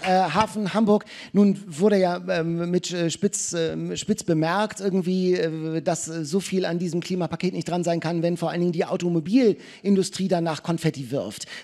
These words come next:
Wie haben Sie das, äh, als, ähm, als Unternehmensvertreter, als Wirtschaftsvertreter wahrgenommen, diese,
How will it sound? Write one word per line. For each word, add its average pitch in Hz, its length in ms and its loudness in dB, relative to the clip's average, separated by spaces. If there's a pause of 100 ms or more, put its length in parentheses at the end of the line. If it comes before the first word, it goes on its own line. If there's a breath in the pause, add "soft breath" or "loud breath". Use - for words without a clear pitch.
Wie 185 180 2
haben 220 160 4
Sie 214 180 2
das, 220 260 2
äh, 175 300 0
als, 175 380 -4
ähm, 160 380 0
als 165 240 -6
Unternehmensvertreter, 170 1900 -2
als 139 240 -6
Wirtschaftsvertreter 156 880 -2
wahrgenommen, 113 580 -4
diese, 135 440 -2